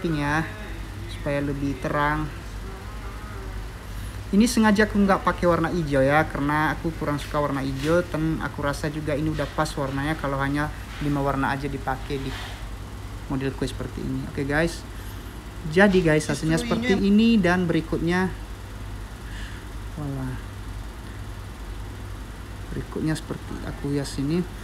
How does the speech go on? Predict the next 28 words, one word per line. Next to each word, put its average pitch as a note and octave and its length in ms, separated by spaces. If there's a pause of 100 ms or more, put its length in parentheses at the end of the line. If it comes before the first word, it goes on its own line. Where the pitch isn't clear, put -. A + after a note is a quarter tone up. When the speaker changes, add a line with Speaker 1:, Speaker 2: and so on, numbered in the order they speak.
(320)
Speaker 1:
Nah, E3 160
guys, D3 560 (1500)
kalau D3 160
yang D3+ 160
ini G3 80
sangat E3 320
gampang C#3+ 240
juga, C3 400
sama F#3+ 560
caranya C#3+ 400
seperti D3 340
yang C3 140
tadi. B2+ 400 (1120)
Ini D3+ 420
kita C#3+ 380
tinggal C3+ 560 (480)
bentuk, C#3 340 (320)
kita C3 400
pencet C3+ 400
dari C3+ 240
kantong C3 320
spade, D3 300
kita C3 340
bentuk C3+ 380 (420)
panjangan C3 480
gitu, B2+ 400
lalu D3 260
kita - 380